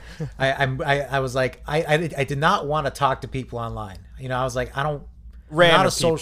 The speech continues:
Speaker 2: people.
Speaker 1: person.
Speaker 2: Yeah.
Speaker 1: Yeah. Like, like, I wanna talk to my friends that I had in high school and college. You know, I wanna play with them. That's
Speaker 2: Right.
Speaker 1: fine.
Speaker 2: Exactly.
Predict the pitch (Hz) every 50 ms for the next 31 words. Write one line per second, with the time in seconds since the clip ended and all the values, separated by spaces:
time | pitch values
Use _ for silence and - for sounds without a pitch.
0 | - 143 - - 139 139 139 127 - 139 131 127 127 127 156 151 139 123 113 107
1 | 107 107 - - - - - - - - - - - - - - - - 143 143
2 | 139 - 147 143 139 139 - - - - 156 143 151 160 165 175 208 202 185 -
3 | - - 170 160 151 - 151 143 139 127 - 147 139 139 120 131 123 120 117 127
4 | 127 123 120 113 - 87 - - 143 156 151 - - 160 156 139 123 117 - -
5 | 131 135 143 143 143 139 127 - 127 123 123 117 117 120 135 131 123 - 139 135
6 | 123 120 107 120 139 143 135 127 120 123 120 - - 131 127 120 113 123 113 113
7 | 113 123 156 156 151 180 165 139 127 - - 113 113